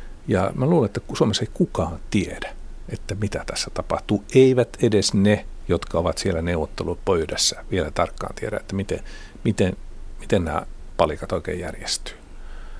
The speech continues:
Ja, ja, tota, ja jos m-, mä nyt, ö, pistäisin tämän meidän keskustelun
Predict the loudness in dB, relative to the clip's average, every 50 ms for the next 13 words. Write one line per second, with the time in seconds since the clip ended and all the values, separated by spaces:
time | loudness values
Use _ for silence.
0 | -12 -12 -10 -6 -2 0 0 2 2 2 2 0 0 2 0 0 0 2 2 2
1 | 2 0 -2 -6 -2 2 4 4 4 4 2 0 2 0 -2 0 0 2 2 2
2 | 2 0 -4 -10 -12 -6 -2 0 0 0 0 -2 -6 -4 -2 -2 0 2 2 2
3 | 4 4 4 6 4 4 2 2 2 4 4 4 4 4 4 4 4 2 -4 -4
4 | -2 0 0 2 2 0